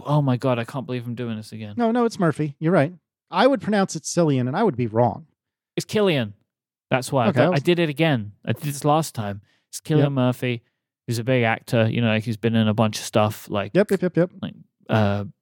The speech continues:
Speaker 2: Inception.
Speaker 1: Batman movies, Inception. And he's just superb in this show. So, uh, big recommendation for Peaky Blinders. I'm gonna do, do recommend it again 'cause I won't recommend it anymore
Speaker 2: <laughs>
Speaker 1: because I'm about to finish it.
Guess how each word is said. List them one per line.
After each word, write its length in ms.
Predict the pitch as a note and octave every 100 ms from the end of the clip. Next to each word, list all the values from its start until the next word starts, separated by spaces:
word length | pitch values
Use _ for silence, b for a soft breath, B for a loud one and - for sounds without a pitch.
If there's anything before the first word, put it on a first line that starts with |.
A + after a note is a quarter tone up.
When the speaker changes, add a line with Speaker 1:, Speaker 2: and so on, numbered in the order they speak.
| _ -
Speaker 2:
Inception. 400 | - C3+ A#2+ D3+
Speaker 1:
Batman 220 | A#2 A2+
movies, 420 | A#2 A2 A2+ A2
Inception. 680 | G#2 - A#2 - A#2+ A2+ A2+ b b b b b _ _ _ _ _ _ _ -
And 100 | B2
he's 300 | C3 A#2+ -
just 220 | B2 -
superb 440 | - G2+ G#2+ G2+
in 140 | G2+ G2+
this 120 | G2+
show. 340 | - G#2+ G2 G2+ _
So, 380 | - B2 A2 -
uh, 240 | C#3+ C#3+ C#3
big 260 | - G3
recommendation 800 | G3+ F#3+ F#3+ F3+ E3+ E3 C#3+ A#2
for 100 | A2+
Peaky 240 | A#2+ A#2
Blinders. 420 | B2 B2+ A2+ G#2 G#2
I'm 60 |
gonna 140 | A2 A2
do, 140 | A2+
do 160 | B2 A2+
recommend 500 | A2 A#2 - A2+ A2
it 40 |
again 360 | A2 A2 G#2 G#2+ -
'cause 140 | -
I 40 |
won't 140 | A#2 A2+
recommend 380 | A2 - G#2+ G#2+
it 60 |
anymore 400 | G#2+ B2 G#3 F3
Speaker 2:
<laughs> 0 |
Speaker 1:
because 560 | D#3+ - D#3 D#3 E3 - _ _ _ _ _ _ _
I'm 80 | D3+
about 160 | D#3 C#3+
to 60 |
finish 240 | - F#3
it. 100 | -